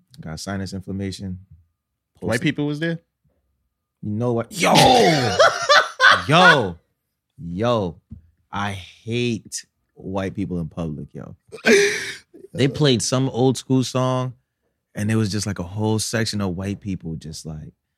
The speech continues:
Speaker 1: cheering their friends on, like, trying to dance.
Speaker 2: Mm.
Speaker 1: But it's like, you fucking it up. Like, how you off beat to, like, Luther Vandross, Never Too Much? Like,
Speaker 2: Dead.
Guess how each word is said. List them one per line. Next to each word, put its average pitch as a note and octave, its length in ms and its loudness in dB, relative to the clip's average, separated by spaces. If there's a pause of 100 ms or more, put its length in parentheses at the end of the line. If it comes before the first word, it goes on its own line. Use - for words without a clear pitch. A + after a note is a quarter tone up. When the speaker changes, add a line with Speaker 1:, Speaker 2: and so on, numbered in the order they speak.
(420)
Speaker 1:
cheering A#2 440 0
their A2+ 120 2
friends A2+ 380 0
on, G2+ 140 -2
like, G2 140 -6
trying A2 200 -6
to G2 60 -4
dance. G2+ 580 -2 (140)
Speaker 2:
Mm. D3 380 2 (380)
Speaker 1:
But B2+ 120 0
it's B2 160 2
like, B2+ 360 0 (1040)
you D#3 140 0
fucking G3+ 420 2
it G#3 120 2
up. A#3+ 220 2
Like, C#3+ 300 4 (560)
how F3+ 140 4
you A#3 200 6
off G#3+ 220 4
beat F#3 380 4
to, E3 120 6
like, C#3+ 300 4 (140)
Luther D3+ 300 4
Vandross, D#3 500 6
Never D3 240 4
Too E3 200 4
Much? D3 360 4
Like, C#3+ 100 6
Speaker 2:
Dead. D3+ 600 4